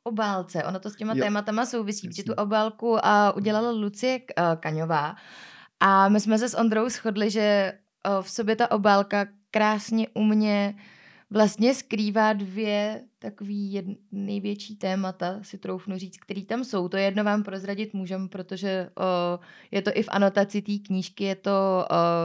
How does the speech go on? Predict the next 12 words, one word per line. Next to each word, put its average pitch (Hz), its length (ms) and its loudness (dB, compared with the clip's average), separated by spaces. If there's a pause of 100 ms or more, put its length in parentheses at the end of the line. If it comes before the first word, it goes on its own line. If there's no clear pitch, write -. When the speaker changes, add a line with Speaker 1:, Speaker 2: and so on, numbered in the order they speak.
(320)
Speaker 1:
víra, 190 440 0
případně 180 460 -10
vztah - 300 -6
k - 200 -20
církvi, 180 420 -4
protože 175 120 -10
ta 185 140 -6
hlavní 180 340 -4
postava 180 440 -6
Jarek 180 380 0 (680)
se 208 140 -2
vrací, 196 560 0